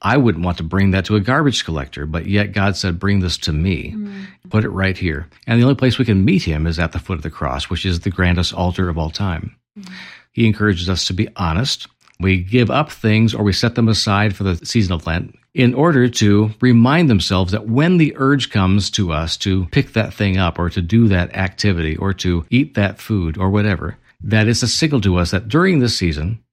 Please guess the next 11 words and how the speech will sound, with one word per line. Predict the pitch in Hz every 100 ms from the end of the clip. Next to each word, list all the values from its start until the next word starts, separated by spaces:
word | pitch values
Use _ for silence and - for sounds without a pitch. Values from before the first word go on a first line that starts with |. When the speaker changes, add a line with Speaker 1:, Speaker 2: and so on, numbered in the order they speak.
| -
Speaker 1:
we | 185
should | - 208
pay | 151
attention | 101 110 107 107
how | 92 95
God | 90 92 104
has | 95 90
already | - 101 101 131 107 87 101
fulfilled | 95 - 107 101 98 -
the | 92
need | 85 87 101 85 87